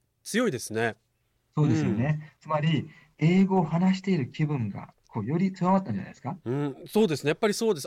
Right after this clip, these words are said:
Speaker 1: あ、自分は今英語喋ってるんだっていう気持ちになります。
Speaker 2: そうなんです。
Speaker 1: うん。
Speaker 2: はい。あ、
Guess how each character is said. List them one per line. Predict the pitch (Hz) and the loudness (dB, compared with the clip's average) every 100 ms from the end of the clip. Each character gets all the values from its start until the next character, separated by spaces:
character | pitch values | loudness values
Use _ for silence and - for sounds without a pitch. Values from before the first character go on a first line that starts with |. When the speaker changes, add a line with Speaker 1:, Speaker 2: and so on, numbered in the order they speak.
| 170 | -6
Speaker 1:
あ、 | |
自 | 156 151 | -4 -4
分 | 269 | -4
は | 269 | -4
今 | 247 151 | -4 -2
英 | 170 | -2
語 | 226 | -2
喋 | 233 180 202 | -6 -6 -8
っ | - | -10
て | _ 190 | _ -2
る | 143 | 0
ん | 131 | -4
だ | 147 | -4
っ | |
て | - 120 | -6 -10
い | |
う | |
気 | 120 | -6
持 | 117 | 0
ち | |
に | 165 165 151 | 4 4 4
な | 123 | 2
り | - | 0
ま | 160 | -2
す。 | 143 | -2
Speaker 2:
そ | 127 | -4
う | |
な | 120 | -4
ん | 87 | -6
で | |
す。 | - | -6
Speaker 1:
う | |
ん。 | |
Speaker 2:
は | |
い。 | 110 - - - | -8 -10 -20 -10
あ、 | 143 | -6